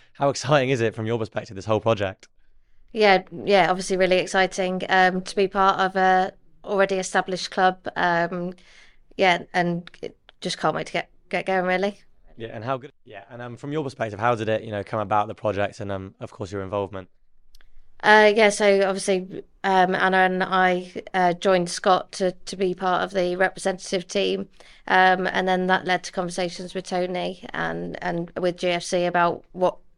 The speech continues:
Speaker 2: what it could look like going forward for Guernsey women, um, and it all stemmed from there, really.
Speaker 1: Yeah, and has it been, has it been impressive for you being by, by the growth in the last few years, of course, with the Island Games,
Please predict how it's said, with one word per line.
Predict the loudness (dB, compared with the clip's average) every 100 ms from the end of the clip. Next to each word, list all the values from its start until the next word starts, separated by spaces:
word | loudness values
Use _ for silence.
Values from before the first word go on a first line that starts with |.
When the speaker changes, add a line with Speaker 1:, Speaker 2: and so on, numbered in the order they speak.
| -20 -6
Speaker 2:
what | 0 0
it |
could | 0 0
look | 2
like | 2 2
going | 0 0
forward | 4 2
for | 4 0 0
Guernsey | 0 -2 0
women, | 0 0 -4 -8 -20 -20 -20 _
um, | 0 4 4 2 0
and | -2
it | -2
all | -2
stemmed | -4 -6
from | -4
there, | -2 0
really. | 0 0 -2 -4 _ -20 -20 -14
Speaker 1:
Yeah, | -8
and | -2
has | 2
it |
been, | 4 6
has | 4
it |
been | 2
impressive | -2 -2 -2 -4
for | -4
you | -2
being | -2 -2
by, | 0 0 0
by | -2
the | -2
growth | 0 0 0
in | -6
the | 0
last | 2 2
few | -2
years, | -2 -2
of | -4
course, | -4 -2
with |
the | 0
Island | 2 2
Games, | 0 0 -2